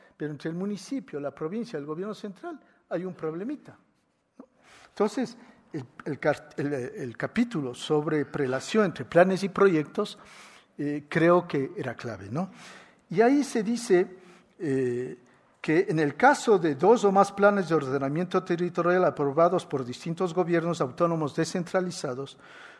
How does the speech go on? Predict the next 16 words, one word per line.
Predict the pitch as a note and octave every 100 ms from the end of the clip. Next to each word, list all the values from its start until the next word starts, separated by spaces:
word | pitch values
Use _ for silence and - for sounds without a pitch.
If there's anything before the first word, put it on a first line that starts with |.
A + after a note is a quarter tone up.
| _
no | D3+ F3+ C4
están | C#4 - - F#3+ G#3+ - A3
debidamente | D3+ D3 G3 F#3+ F3 F#3+ F3
articulados | - C3 - C#3+ F3+ F3 D3
y |
existe | C3 - E3+ F3+
un |
conflicto | D3+ D3+ - F#3 -
entre | B2+ C3+
sus | - B2 C3
normas, | F3 G#3 D#3 E3+ - - -
se | - C3
aplicará | - D#3 - C#3 F3 -
por | D#3+
este | F3+ F#3 E3+
orden | D#3+ E3 F#3